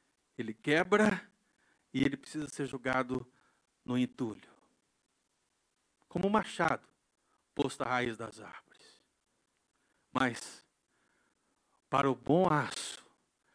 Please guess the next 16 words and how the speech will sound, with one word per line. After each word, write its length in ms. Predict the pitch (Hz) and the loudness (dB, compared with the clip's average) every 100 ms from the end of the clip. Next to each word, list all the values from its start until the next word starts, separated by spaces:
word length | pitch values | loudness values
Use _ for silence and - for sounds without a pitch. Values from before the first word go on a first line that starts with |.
| - - | -16 -14
aquele 400 | 110 175 170 175 | 2 2 6 6
aço 280 | 175 - | 6 -2
que 140 | - 185 | 0 0
foi 180 | - 185 | 4 2
separado, 800 | - 185 - 180 165 160 - _ _ _ _ - | 4 -2 4 6 6 4 0 _ _ _ _ -10
aquele 400 | - - 190 190 | -8 -2 0 6
aço 300 | 196 208 - | 8 8 2
que 140 | - 190 | 4 4
foi 500 | - 190 220 233 214 - - | 6 10 10 10 2 -12 8
escolhido 920 | 208 196 - - 208 196 226 - - _ _ _ _ - - | 10 10 0 6 8 8 4 2 -10 _ _ _ _ -20 0
e 80 | 165 | 0
que 160 | - 226 | 4 2
sofreu 420 | - 226 - 240 | 4 2 6 6
todas 640 | 240 277 311 269 269 170 | 10 8 8 8 8 8
essas 300 | 262 269 240 | 6 6 2
situações, 1080 | - 240 240 214 - - 226 262 240 - - | 0 0 2 2 0 2 6 6 4 -4 -10